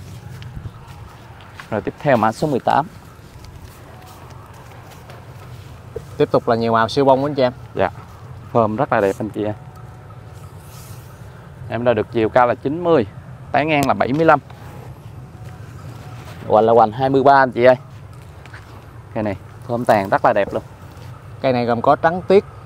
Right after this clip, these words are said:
Speaker 2: Milo, đỏ raspberry, tím lá xanh, tím tuyết, dưa hấu đỏ, à,
Speaker 1: Dạ.
Speaker 2: cam lửa, Kayata, nói chung là rất là nhiều màu anh chị.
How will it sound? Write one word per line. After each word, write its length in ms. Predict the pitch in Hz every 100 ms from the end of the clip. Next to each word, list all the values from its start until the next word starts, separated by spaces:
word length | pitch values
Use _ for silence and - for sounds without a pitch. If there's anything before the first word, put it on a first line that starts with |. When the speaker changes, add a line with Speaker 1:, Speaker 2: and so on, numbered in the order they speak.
| -
Speaker 2:
Milo, 440 | 127 135 135 139 131 - - -
đỏ 220 | 113 143
raspberry, 360 | 175 160 139 139 139 - - -
tím 200 | 160 196
lá 100 | 185
xanh, 260 | 160 139 - -
tím 200 | 165 196
tuyết, 220 | 196 220 - -
dưa 220 | 147 147 131
hấu 160 | 160
đỏ, 380 | 170 113 151 196 - - - - - -
à, 160 | 113 113
Speaker 1:
Dạ. 80 | 123
Speaker 2:
cam 220 | 147 143
lửa, 380 | 120 135 202 - - - - - - - - -
Kayata, 680 | 151 151 151 143 147 151 143
nói 120 | 170
chung 180 | 165 147
là 60 | 131
rất 180 | 196 160
là 60 |
nhiều 140 | 131 123
màu 240 | 120 139
anh 60 | 156
chị. 160 | 131